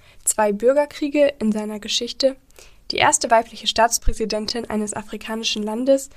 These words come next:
die gleichzeitig in den Bürgerkrieg verwickelt war, und zwei Friedensnobelpreisträgerinnen, hervorgegangen aus einer einflussreichen Friedensbewegung von Frauen. Wie das alles zusammenpasst?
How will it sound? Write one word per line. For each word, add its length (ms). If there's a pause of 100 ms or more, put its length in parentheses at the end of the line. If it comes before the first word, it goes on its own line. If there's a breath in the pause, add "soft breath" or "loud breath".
(160 soft breath)
die 80
gleichzeitig 720
in 120
den 140
Bürgerkrieg 500
verwickelt 480
war, 200 (540 loud breath)
und 240
zwei 420
Friedensnobelpreisträgerinnen, 1600 (340 loud breath)
hervorgegangen 800
aus 180
einer 300
einflussreichen 840
Friedensbewegung 800
von 200
Frauen. 400 (840)
Wie 100
das 180
alles 200
zusammenpasst? 800